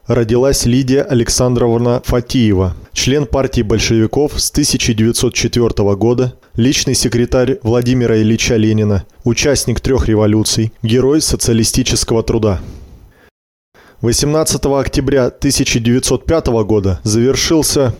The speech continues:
учредительный съезд Конституционно-демократической партии в Москве. В этот день, в тысяча девятьсот восьмом году, родился Николай Петрович Каманин,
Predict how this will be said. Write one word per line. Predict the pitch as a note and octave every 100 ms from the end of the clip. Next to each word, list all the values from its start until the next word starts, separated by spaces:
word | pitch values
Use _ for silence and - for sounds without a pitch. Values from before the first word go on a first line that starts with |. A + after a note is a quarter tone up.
| -
учредительный | B2 D3 C3+ C3 C#3 C#3 B2 A#2
съезд | - D3+ D3 - -
Конституционно-демократической | - B2 - C3 C#3 B2 - C3+ D3 C#3 B2 B2 - A#2+ - - B2+ - A#2+
партии | - B2 C3 - B2+
в | G2+
Москве. | A2+ - - G#2 E2+ - _ _ _ _ _ _ _ _ _ _ _ _ -
В | A2 -
этот | D3 - C3 G#2+
день, | B2 A#2+ A#2
в | -
тысяча | D#3 D#3 - B2+ B2+
девятьсот | A2+ A#2 C3 C#3+ B2+
восьмом | A#2 - C3 A#2
году, | A2 A2+ D3+ - -
родился | A#2 A2 E3 D#3 C#3+
Николай | A#2+ A#2+ A#2+ B2+ C#3+
Петрович | D3 A#2+ - C3+ C#3 - -
Каманин, | B2 B2 A2 G2 F2+